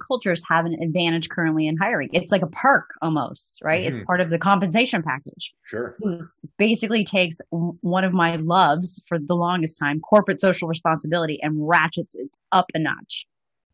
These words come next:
Speaker 1: I am trying to think of the dark side of this, though. There has to be, like, a but, I feel <laughs> like. Is there a but coming, Pete?
Speaker 2: I mean, you know that I am rarely rainbows and sunshine, so you're right to be wary.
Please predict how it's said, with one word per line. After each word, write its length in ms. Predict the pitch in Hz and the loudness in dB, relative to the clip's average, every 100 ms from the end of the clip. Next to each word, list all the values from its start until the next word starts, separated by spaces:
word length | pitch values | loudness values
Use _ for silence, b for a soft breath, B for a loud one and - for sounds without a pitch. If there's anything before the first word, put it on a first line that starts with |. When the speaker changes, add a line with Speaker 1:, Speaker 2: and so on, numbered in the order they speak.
| _ - | _ 4
Speaker 1:
I 520 | 160 160 160 160 151 | 6 6 4 0 -2
am 140 | 170 175 | -2 -2
trying 480 | - - 180 175 185 | -2 2 6 6 4
to 100 | 196 | -2
think 220 | 196 170 | -2 -2
of 140 | 170 165 | -2 -2
the 60 | |
dark 300 | 170 170 156 | 0 2 0
side 260 | - 151 147 | 0 0 0
of 100 | 139 | -4
this, 180 | 151 - | -8 -4
though. 360 | 151 139 160 - | -4 -4 -6 0
There 140 | 170 | 2
has 240 | 175 190 - | 4 4 2
to 80 | 196 | 0
be, 100 | 190 | 2
like, 160 | 185 | 2
a 40 | 185 | 0
but, 400 | 151 175 147 - - | 4 6 6 4 -2
I 100 | 185 | -2
feel 200 | - - | -2 -2
<laughs> 20 | - | 0
like. 340 | 240 - - _ - - _ _ _ _ - | 0 0 -6 _ -8 -8 _ _ _ _ -8
Is 80 | |
there 140 | - 220 | 0 2
a 100 | 196 | 4
but 300 | 208 214 - | 4 4 4
coming, 340 | 220 214 214 | 2 4 4
Pete? 340 | 214 220 208 - _ - - | 2 0 -2 -6 _ -12 -8
Speaker 2:
I 60 | - | -6
mean, 380 | 110 107 104 113 | -6 -6 -8 -10
you 160 | 120 117 | -10 -8
know 320 | 127 107 101 | -4 -4 -4
that 160 | 98 95 | -6 -6
I 160 | 101 98 | -6 -8
am 300 | 90 90 87 _ _ _ _ | -10 -12 -16 _ _ _ _
rarely 600 | 113 117 117 110 90 90 | -4 -2 -2 -4 -6 -8
rainbows 540 | 92 101 101 92 90 | -8 -10 -8 -8 -8
and 100 | 87 | -12
sunshine, 540 | - 117 113 90 80 80 | -12 -12 -12 -14 -14 -12
so 220 | 101 92 | -10 -8
you're 200 | 95 98 | -8 -6
right 260 | 104 110 - | -6 -6 -8
to 80 | |
be 140 | 92 90 | -12 -12
wary. 480 | 85 90 76 67 | -10 -10 -10 -16